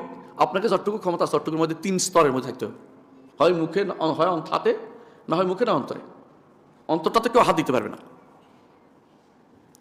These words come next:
এর থেকে যদি কেউ আল্লাহ তাআলা আরো তোক শক্তি দেয়, মুখে বলবেন, সর্বত্র বলবেন, ঘরে বাইরে সব জায়গাতে, যে এটার নাম মুসলিম, এটা করতে পারে না, মুসলিম এই কাজ করতে পারে না।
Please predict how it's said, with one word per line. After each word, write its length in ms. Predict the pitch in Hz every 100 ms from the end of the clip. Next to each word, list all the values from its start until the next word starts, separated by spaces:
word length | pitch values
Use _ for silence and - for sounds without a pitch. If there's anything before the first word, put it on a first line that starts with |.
| _ -
এর 100 | 175
থেকে 200 | 214 220
যদি 100 | 226
কেউ 100 | 226
আল্লাহ 200 | 190 185
তাআলা 140 | 180
আরো 140 | 160 185
তোক 120 | 185
শক্তি 200 | 190 190
দেয়, 120 | 233
মুখে 160 | 208 160
বলবেন, 220 | 131 110 - - - - -
সর্বত্র 440 | - 214 190 180
বলবেন, 240 | 156 127 113
ঘরে 260 | 143 170 -
বাইরে 320 | 127 143 170 -
সব 120 | 160
জায়গাতে, 400 | 131 120 - - - - -
যে 100 | -
এটার 140 | 156 151
নাম 260 | 151 226 - - - -
মুসলিম, 300 | 180 - 240
এটা 100 | 165
করতে 240 | 160 - 127
পারে 240 | 120 110
না, 100 | 110 - - - _ _ _ -
মুসলিম 300 | 147 165 247
এই 80 | 180
কাজ 140 | 143
করতে 180 | - 135
পারে 220 | 127 113
না। 80 | -